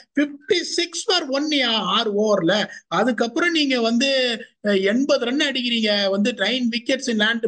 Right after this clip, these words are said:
பதினாலு ஓவர்னு. What kind of thinking is this? So, அது அவங்கெல்லாம் கவலையே கிடையாது. "வந்தியா, எனக்கு பதினாலு மேட்ச் நம்ம ஆடினோமா, வந்து நின்னோமா,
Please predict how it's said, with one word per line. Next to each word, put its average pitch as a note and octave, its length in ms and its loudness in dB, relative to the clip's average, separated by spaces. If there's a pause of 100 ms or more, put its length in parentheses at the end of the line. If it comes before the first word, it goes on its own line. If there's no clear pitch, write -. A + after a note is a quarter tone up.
பதினாலு A3+ 480 2
ஓவர்னு. A#3 340 0
What G#3+ 300 0 (120)
kind E4 220 0
of D#4 120 -6 (140)
thinking D4 460 0
is G#3+ 80 -4
this? A3+ 180 0 (240)
So, E4+ 140 -2
அது D#4 220 0
அவங்கெல்லாம் D#4+ 280 0
கவலையே D4 400 0
கிடையாது. C#4 300 -4
"வந்தியா, G3+ 560 -2 (640)
எனக்கு F#3 360 -4
பதினாலு E3+ 320 0
மேட்ச் A3 240 -4
நம்ம G#3 380 0
ஆடினோமா, G#3+ 480 -2 (240)
வந்து G#3+ 220 0
நின்னோமா, G3 400 0